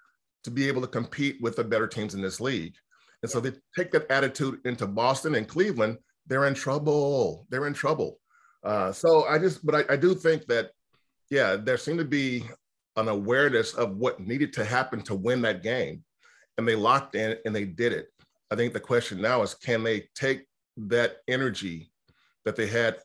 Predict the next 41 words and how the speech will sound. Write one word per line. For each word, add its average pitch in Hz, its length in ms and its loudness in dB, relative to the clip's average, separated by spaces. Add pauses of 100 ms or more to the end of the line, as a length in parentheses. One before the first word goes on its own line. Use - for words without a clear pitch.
(280)
in, 104 220 -4
in 110 100 -4
that 104 160 -2
f-, - 260 -20
fourth 127 220 -2
quarter 123 500 0 (300)
and 113 160 -6
carry 131 340 4
it - 120 -4 (100)
into 123 320 -2
Boston? 110 600 0 (300)
Um, 90 420 -4 (600)
I, 127 240 0
I, 139 120 2 (100)
I 131 100 2
think 160 300 -2
they 123 140 2
will, 113 280 2
because 139 220 -4
I 113 60 2
think 127 220 -6
they 110 60 2
recognize 113 500 0
Boston 117 400 0
is 107 140 -4
a, 113 60 -4 (100)
you 139 80 -6
know, 98 220 0
legit 113 360 -2
team, 120 340 -2
best 110 220 -2
record 104 240 -2
in 90 60 -6
the 85 80 -4
league. 151 360 2 (480)
And, 120 440 2
you 147 100 -2
know, 110 80 2
they 120 200 4
all 123 360 0
also 139 400 0